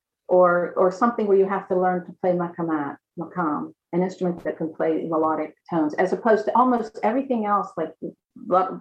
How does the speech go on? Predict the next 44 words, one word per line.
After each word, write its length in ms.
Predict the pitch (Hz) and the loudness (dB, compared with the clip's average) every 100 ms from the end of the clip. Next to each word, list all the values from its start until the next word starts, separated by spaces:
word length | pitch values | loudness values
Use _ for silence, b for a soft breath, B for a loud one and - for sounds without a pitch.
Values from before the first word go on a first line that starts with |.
| - | -2
great 200 | 208 214 | -2 2
deal 100 | 202 | 4
of 60 | |
the 80 | 180 | 4
other 160 | 185 180 | 4 0
music, 280 | 165 165 | -4 -4
the 80 | 165 | -6
folk 240 | - 185 175 | -2 -2 -2
music 220 | 160 160 | -6 -6
is 160 | 143 | -6
just 320 | - 180 180 - | -2 -2 -2 -2
drums. 560 | 170 160 139 - - _ | 0 0 -4 -10 -16 _
Drums 420 | 180 175 214 233 | 0 2 2 -2
or 80 | 196 | -6
hand 340 | 180 175 175 175 | -6 -6 -6 -6
claps. 420 | 147 127 - _ _ b b - | -8 -8 -12 _ _ b b -2
But 120 | 180 | 0
when 180 | 190 185 - | 0 -2 -6
you 60 | |
start 260 | 185 202 214 | -2 0 0
to 60 | 202 | -2
bring 180 | 208 | -2
in 100 | 196 | 0
that 140 | 190 175 | 0 0
melodic 400 | 170 170 170 165 | 0 2 0 -2
instrument, 600 | 175 190 - 214 208 208 _ b b | -6 -6 -4 -2 0 -4 _ b b
and 180 | - 196 | -2 2
then 180 | 220 226 | 4 4
you, 180 | 208 175 - | 2 0 2
there 180 | 180 - | 2 4
are 160 | 196 | 2
not 240 | 202 196 - | 2 -2 -2
dances 480 | 208 226 220 170 165 | -2 -2 -2 -6 -6
associated 640 | - 170 170 170 165 160 | -2 -2 0 -2 -2 -4
with 180 | 156 - | -6 -2
most 380 | 180 185 - - | 0 -2 -4 -6
of 120 | 160 | -4
the 260 | 151 160 156 _ _ - - | -4 -6 -10 _ _ -20 -14
genres 600 | - 165 156 151 147 - | -4 -2 0 -2 -6 -2
that 200 | 151 147 | -2 0
identify 760 | 151 151 156 151 156 143 143 | -2 -2 -4 -4 -4 -4 -4
as, 200 | 139 - _ | -8 -10 _
or 220 | - 156 | -4 0
I 100 | 151 | 0